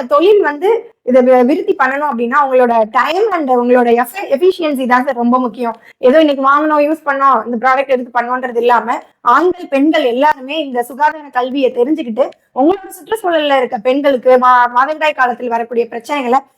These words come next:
நல்ல டீட்டெயிலா பேசி இந்த தொழிலை எடுத்துட்டு போலாம். ந-, லட்சக்கணக்கான வருமானம் வந்து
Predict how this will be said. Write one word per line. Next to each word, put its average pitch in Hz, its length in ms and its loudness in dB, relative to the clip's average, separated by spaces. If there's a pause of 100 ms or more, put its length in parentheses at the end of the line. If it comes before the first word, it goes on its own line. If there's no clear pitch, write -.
(140)
நல்ல 247 280 0
டீட்டெயிலா 311 500 0
பேசி 349 460 0
இந்த 254 180 -2
தொழிலை 262 320 0
எடுத்துட்டு 240 300 -4
போலாம். 233 280 -2 (300)
ந-, 240 160 0
லட்சக்கணக்கான 302 600 -2
வருமானம் 311 500 0
வந்து 240 180 -2